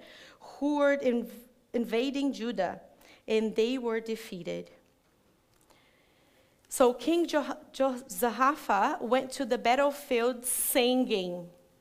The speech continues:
not complaining or not questioning God, or not even fighting. He went to the battle, but singing,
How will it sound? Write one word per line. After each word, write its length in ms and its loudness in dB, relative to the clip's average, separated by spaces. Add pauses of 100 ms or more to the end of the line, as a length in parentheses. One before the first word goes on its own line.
(300)
not 240 2
complaining 920 0 (260)
or 100 2
not 360 2
questioning 600 0
God, 480 2 (680)
or 180 10
not 220 6
even 340 2
fighting. 800 4
He 240 0
went 380 2
to 160 -2
the 120 2
battle, 320 4
but 300 4
singing, 760 2